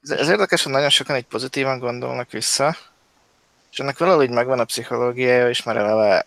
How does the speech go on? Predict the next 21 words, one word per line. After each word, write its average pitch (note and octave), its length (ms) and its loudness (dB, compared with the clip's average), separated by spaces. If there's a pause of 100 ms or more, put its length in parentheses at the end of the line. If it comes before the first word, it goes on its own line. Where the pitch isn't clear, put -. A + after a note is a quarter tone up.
(140)
így G2+ 140 -8
a G2 40 -2
jobb F#2+ 220 -4
dolgokra G2 640 -4 (640)
szívesebben A2 580 -4
emlékezünk, A2 800 -6
meg, - 380 -12 (680)
meg F#2+ 100 -12
a G2 40 -6
mostani G#2 460 -2
dolgokból A2 520 -2
inkább A2 340 -4
a G#2 40 -2
rosszat, - 540 -6
de B2 120 2
én B2 80 0
nem B2+ 220 0
nagyon, G#2 480 -2 (580)
amennyire C3+ 420 2
én A#2+ 120 4
emlékszek A2+ 840 -2